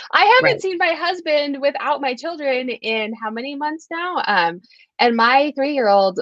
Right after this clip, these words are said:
Speaker 1: likes to stay up and party no matter what's happening. He'll stay up till ten o'clock. And then, uh, like, I'm not watching a show or hanging, like, at ten o'clock, I'm like, "Peace out." Like, <laughs> I'm going to bed too. Um, and so it's hard. Or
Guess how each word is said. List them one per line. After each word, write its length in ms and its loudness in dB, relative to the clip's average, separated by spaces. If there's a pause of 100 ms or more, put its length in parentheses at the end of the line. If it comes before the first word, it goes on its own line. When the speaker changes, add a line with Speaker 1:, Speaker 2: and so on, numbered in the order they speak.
Speaker 1:
likes 280 0
to 100 -8
stay 160 0
up 100 0
and 160 -8
party 420 -2
no 120 -2
matter 240 0
what's 200 0
happening. 460 -2
He'll 80 0
stay 160 0
up 120 4
till 140 0
ten 200 -4
o'clock. 400 0 (320)
And 160 6
then, 160 4
uh, 200 2
like, 140 0
I'm 80 2
not 140 0
watching 260 -2
a 60 -4
show 400 0
or 160 -2
hanging, 260 -10
like, 140 -4
at 100 -4
ten 140 -10
o'clock, 280 -4
I'm 120 -4
like, 280 -8
"Peace 200 -10
out." 280 -2
Like, 220 -2 (300)
<laughs> 220 -2
I'm 380 2
going 300 2
to 100 -8
bed 380 -4
too. 200 -10 (600)
Um, 360 2
and 160 -2
so 140 0
it's 220 -2
hard. 340 -4 (120)
Or 220 2